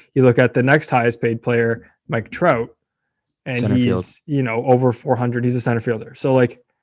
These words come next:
Speaker 1: I just don't know if you can justify giving that to a first
Speaker 2: Where's
Speaker 1: baseman.
Speaker 2: Betts? 'Cause he signed a monster contract too, isn't he?
Speaker 1: Yeah,
Speaker 2: In
Speaker 1: his
Speaker 2: the
Speaker 1: was
Speaker 2: right field? Or he's a,
Speaker 1: Yeah,
Speaker 2: he's
Speaker 1: he's a
Speaker 2: an outfielder.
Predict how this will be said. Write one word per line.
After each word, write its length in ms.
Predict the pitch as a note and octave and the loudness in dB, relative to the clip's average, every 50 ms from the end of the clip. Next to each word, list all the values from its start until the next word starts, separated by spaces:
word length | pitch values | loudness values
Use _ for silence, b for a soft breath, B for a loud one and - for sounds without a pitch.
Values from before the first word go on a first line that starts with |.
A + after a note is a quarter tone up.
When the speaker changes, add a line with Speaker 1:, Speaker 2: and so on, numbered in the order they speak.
| _ _ _ _ _ _ _ _ | _ _ _ _ _ _ _ _
Speaker 1:
I 80 | - C3+ | -2 0
just 140 | C3 C#3 C3+ | 0 0 2
don't 180 | - D3+ D3 C#3 | 2 2 2 2
know 200 | B2+ B2 B2 B2+ | 2 4 4 4
if 100 | A#2+ B2 | 4 2
you 80 | B2 A#2+ | 0 -2
can 260 | B2+ A#2+ A#2 A2+ A2+ _ _ _ - | -2 -2 -4 -6 -8 _ _ _ -8
justify 440 | D3 D3 B2+ - - C3+ - C3 A#2+ | -4 -2 -2 -2 -2 -2 0 0 0
giving 260 | A#2+ B2 A#2 A#2+ A#2+ | 2 2 0 0 0
that 160 | A#2+ A#2 A2+ A2+ | 0 -2 -2 -2
to 100 | - B2 | -4 -4
a 40 | A2+ | -6
first 400 | - - - A#2+ A#2+ A#2 - - | -4 -2 0 0 0 0 -2 -6
Speaker 2:
Where's 120 | A#2 A2 D3+ G3+ | -2 0 0 0
Speaker 1:
baseman. 200 | - A#2+ A#2 - | 0 -2 -6 -4
Speaker 2:
Betts? 500 | - G#2+ G#2+ G2+ G2+ - - - - - _ _ _ _ - | -2 0 0 0 -2 -4 -8 -10 -10 -12 _ _ _ _ -6
'Cause 140 | - A#2 - | -6 -4 -2
he 100 | - B2+ | -2 -4
signed 240 | - - C#3+ C3 A#2 | -2 -2 -2 -2 -2
a 40 | |
monster 520 | G2 F#2 F#2 F2+ F2 F#2 F#2+ F#2+ - - F#2+ | -2 -2 -2 -2 -2 -2 -4 -6 -8 -10 -10
contract 440 | - F#2+ F2 F2+ - F#2 F2+ F2 - | -8 -8 -10 -8 -8 -8 -8 -8 -8
too, 100 | G2 F#2 | -8 -8
isn't 180 | F2 F2+ A2 | -8 -8 -8
he? 160 | A#2 A#2 A2+ | -6 -2 2
Speaker 1:
Yeah, 100 | C#3+ C3+ C3 | 4 4 6
Speaker 2:
In 60 | B2+ | 6
Speaker 1:
his 140 | C3+ C#3+ C#3+ | 4 4 4
Speaker 2:
the 80 | D3+ | 4
Speaker 1:
was 360 | E3 D#3+ D#3 C#3+ - - - - | 2 2 2 -2 -6 -10 -12 -8
Speaker 2:
right 180 | - F2 F2+ F#2 | -6 -6 -6 -6
field? 300 | - - A2+ C#3+ A3 - _ _ _ _ _ _ _ _ _ _ B B B | -6 -6 -6 -6 -6 -8 _ _ _ _ _ _ _ _ _ _ B B B
Or 160 | B B D#3 D3 C#3+ B B B B B B B - | B B -20 -20 -20 B B B B B B B -8
he's 140 | F#2+ F2+ | -6 -2
a, 40 | F#2+ | 0
Speaker 1:
Yeah, 140 | D3+ C#3+ B2 | 2 2 2
Speaker 2:
he's 200 | A#2 A#2+ C3+ C3+ | 2 0 0 2
Speaker 1:
he's 20 | G2 | 2
a 80 | F#2+ | 0
Speaker 2:
an 100 | F2+ E2+ | 0 -2
outfielder. 580 | - D#2+ G2+ F#2+ - F#2 E2+ E2 E2 E2 G2+ - | -4 -6 -6 -6 -6 -6 -6 -6 -6 -8 -12 -14